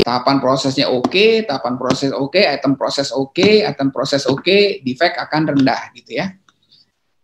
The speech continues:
Nah, ini fokus elemen kita di failure mode, ya potensial failure mode, ya failure mode, kegagalan. Nah,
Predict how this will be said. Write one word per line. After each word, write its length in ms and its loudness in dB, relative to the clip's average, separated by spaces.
Nah, 320 -4
ini 400 4
fokus 320 4
elemen 480 2
kita 240 4
di 80 6
failure 400 4
mode, 560 0
ya 160 -6
potensial 640 2
failure 320 2
mode, 320 -2
ya 160 -10
failure 320 -4
mode, 240 -6
kegagalan. 880 2
Nah, 240 -10